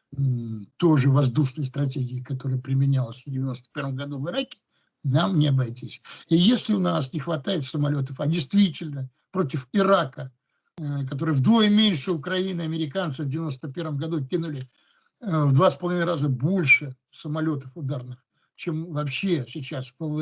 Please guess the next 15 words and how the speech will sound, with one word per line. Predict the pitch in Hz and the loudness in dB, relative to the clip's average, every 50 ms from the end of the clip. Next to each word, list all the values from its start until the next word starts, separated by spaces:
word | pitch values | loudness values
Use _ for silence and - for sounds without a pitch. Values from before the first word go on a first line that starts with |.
| 147 135 120 | -4 -4 -6
С | - - | -8 -10
Российской | 131 120 127 135 135 - _ _ _ | -10 -10 -10 -10 -12 -14 _ _ _
Федерации. | 190 208 226 285 285 285 - - - 226 220 _ _ _ _ _ _ - | -12 -6 0 0 0 0 -2 -8 -12 -12 -12 _ _ _ _ _ _ -2
Ну | 175 | 0
что | 160 - - 247 262 | 0 0 2 2 0
ж, | 220 - - _ _ - | 0 0 -4 _ _ -2
дополняйте, | 143 127 185 165 131 160 147 147 139 143 165 190 202 170 - - 240 214 - _ _ _ _ _ _ _ _ _ - | 2 2 2 2 0 -2 -2 0 0 0 0 0 -2 -4 -4 -8 -8 -8 -10 _ _ _ _ _ _ _ _ _ -16
э, | - | -10
авиацию | 165 160 147 143 143 151 151 - 143 135 135 143 156 175 185 175 - - - 208 202 208 190 - _ _ _ _ _ - | -6 -2 -2 0 0 -2 -2 0 2 4 4 4 4 4 2 0 -2 -4 -4 -2 -2 -2 -4 -8 _ _ _ _ _ -4
не | 151 143 | -2 0
только | 135 175 156 135 - 147 | 0 0 0 0 0 -2
ракетами, | 143 135 131 - 185 175 180 165 143 131 - _ | -2 -2 -2 -4 -4 -2 -2 -4 -4 -4 -6 _
крылатыми | - 147 147 147 139 131 131 143 135 131 | -4 -2 0 0 0 0 0 0 2 2
ракетами, | 127 123 127 - 175 - 190 180 180 | 2 0 -2 -4 -6 -4 -2 0 2
но | 156 147 147 160 180 196 220 | 4 4 4 4 4 2 0